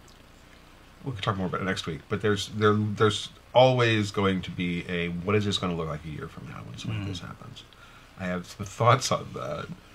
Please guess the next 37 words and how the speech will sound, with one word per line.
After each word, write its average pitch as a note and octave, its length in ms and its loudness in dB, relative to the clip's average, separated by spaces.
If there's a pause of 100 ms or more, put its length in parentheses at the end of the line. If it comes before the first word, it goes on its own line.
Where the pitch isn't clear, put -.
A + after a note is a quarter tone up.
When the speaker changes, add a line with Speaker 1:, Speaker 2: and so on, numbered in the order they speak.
(600)
Speaker 1:
but, G2 340 8 (460)
um, F#2+ 420 4 (100)
we D#3 100 8
don't, A3 180 2
you E3 100 2
know, G#2 80 -2
we, F#3 260 0
we C#3 80 4
don't E3+ 200 4
know. - 180 -4 (340)
We A2+ 100 -2
don't C#3+ 120 0
know. - 80 -4
Speaker 2:
No, G2 260 -4
we F2+ 120 -6
don't. G#2+ 220 0
Speaker 1:
We'll A2+ 100 4
see - 120 -2
what G#2 140 2
Speaker 2:
And, E3 220 6
Speaker 1:
happens. - 40 -14 (260)
Speaker 2:
and D#3+ 200 4
to D#3+ 140 0
see A3+ 260 2
some F#3+ 260 4
of C#3+ 300 -2
the, - 60 -6
some F3+ 180 2
of E3 80 2
the C#3+ 80 2
reaction C3 560 0
videos A#2 400 -2
from B2 180 -2
people A#2+ 300 -4
besides D3+ 480 4
John G#2+ 220 -4
Campea, - 460 -10